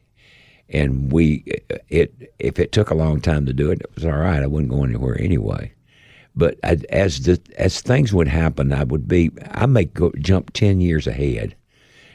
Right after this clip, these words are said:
I'll be thinking about something, and it reminds me of something that happened. And rather than mo-,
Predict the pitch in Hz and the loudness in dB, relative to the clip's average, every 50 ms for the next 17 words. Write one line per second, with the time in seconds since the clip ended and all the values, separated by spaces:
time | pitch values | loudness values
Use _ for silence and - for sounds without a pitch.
0 | _ _ _ - 80 82 85 80 107 107 95 90 73 69 71 - 92 - - 92 | _ _ _ 0 2 2 4 4 2 2 2 2 2 0 0 -2 -4 -4 0 2
1 | 92 85 - 82 78 69 67 52 69 80 82 90 92 92 85 - 80 76 71 - | 2 2 2 0 0 0 0 2 2 4 4 4 4 2 2 0 0 -2 0 0
2 | 92 82 76 - 76 65 62 - - 80 80 78 - - 64 67 69 73 76 85 | -2 -2 0 -2 -2 -2 -2 -2 -2 -2 -2 -2 -4 -4 -2 -2 0 0 2 2
3 | 90 95 104 107 92 78 76 73 73 78 85 92 90 90 95 - - | 2 2 4 2 2 4 2 2 4 4 4 4 4 4 4 2 0